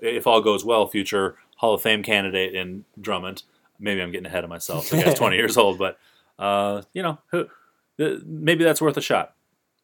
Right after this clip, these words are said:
Speaker 2: Yeah, and let's talk about Drummond for a second. Why is, like, why does it go without saying that, I mean, to me it does, but let's explore why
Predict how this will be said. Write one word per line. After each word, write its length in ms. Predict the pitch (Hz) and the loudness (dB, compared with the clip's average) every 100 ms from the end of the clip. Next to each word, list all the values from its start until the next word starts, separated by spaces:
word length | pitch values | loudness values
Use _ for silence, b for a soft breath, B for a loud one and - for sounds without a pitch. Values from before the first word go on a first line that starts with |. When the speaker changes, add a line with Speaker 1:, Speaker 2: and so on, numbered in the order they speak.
| _ _ _ b b | _ _ _ b b
Speaker 2:
Yeah, 120 | 175 | 10
and 80 | 170 | 10
let's 120 | 214 | 10
talk 180 | 247 214 | 8 8
about 200 | 127 110 | 6 2
Drummond 260 | 110 104 | -2 -6
for 80 | - | -8
a 40 | 107 | -6
second. 280 | 107 104 | -6 -4
Why 220 | 113 139 165 | 4 8 10
is, 540 | 147 147 135 - - _ | 10 10 8 0 -6 _
like, 120 | 120 | -4
why 200 | 104 135 | 4 8
does 100 | 151 | 8
it 40 | 127 | 6
go 120 | 131 | 4
without 240 | 117 113 | 4 2
saying 240 | 104 117 104 | 0 -4 -4
that, 180 | 92 - _ _ _ _ | -8 -10 _ _ _ _
I 40 | 113 | -8
mean, 140 | 113 | -8
to 80 | 101 | -4
me 100 | 123 | 0
it 100 | 110 | 0
does, 160 | 92 90 | -2 -4
but 120 | 104 | -2
let's 160 | 110 | -2
explore 340 | 98 - 113 101 | -4 -2 0 2
why 480 | 101 117 117 101 | 2 4 2 0